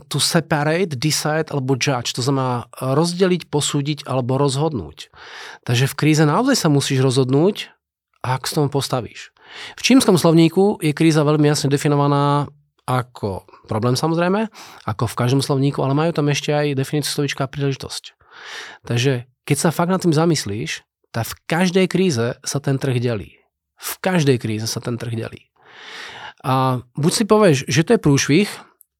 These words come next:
zavrieš sa a povieš si, „Počkám, ako dopadne,“ alebo si povieš, „Ty vole, nejako to musím zvládnuť, musím sa rozhodnúť, musím to posúdiť,“ to je to judge, dobre, posúdiť to a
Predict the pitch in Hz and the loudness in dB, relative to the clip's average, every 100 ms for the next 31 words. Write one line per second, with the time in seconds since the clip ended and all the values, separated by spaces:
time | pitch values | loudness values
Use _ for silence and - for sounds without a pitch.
0 | 127 131 185 190 143 - 131 139 180 - | 0 2 4 4 4 2 0 0 -2 -6
1 | _ - 156 156 147 - 107 - _ - | _ -2 2 2 2 0 -4 -8 _ 2
2 | 175 - - 160 165 156 156 123 - 113 | 2 2 0 2 0 0 0 0 0 -2
3 | 131 226 - _ _ _ _ _ _ _ | -2 -4 -10 _ _ _ _ _ _ _
4 | _ - 107 175 214 226 165 139 143 202 | _ -8 -2 0 2 2 4 4 4 2
5 | - - _ _ _ - 190 190 160 160 | -2 -8 _ _ _ -4 2 4 4 4
6 | 175 180 190 - 208 127 104 117 170 - | 2 0 0 2 2 2 2 -2 -4 -8
7 | _ - 117 139 233 226 214 185 165 139 | _ -6 -2 0 2 2 4 4 4 4
8 | 131 107 113 - - _ - 127 - 208 | 2 0 -4 -6 -12 _ -2 0 4 2
9 | 214 - 139 - 120 117 160 143 135 147 | 2 0 0 0 0 -2 -2 -2 -2 -2
10 | 117 113 - - - - - 82 170 _ | -4 -4 -6 -8 -8 -10 -8 -8 -10 _
11 | - - _ 131 123 135 117 123 - - | -20 -20 _ -2 0 -2 -2 -4 -6 -8
12 | 233 _ _ _ _ _ _ _ _ | -10 _ _ _ _ _ _ _ _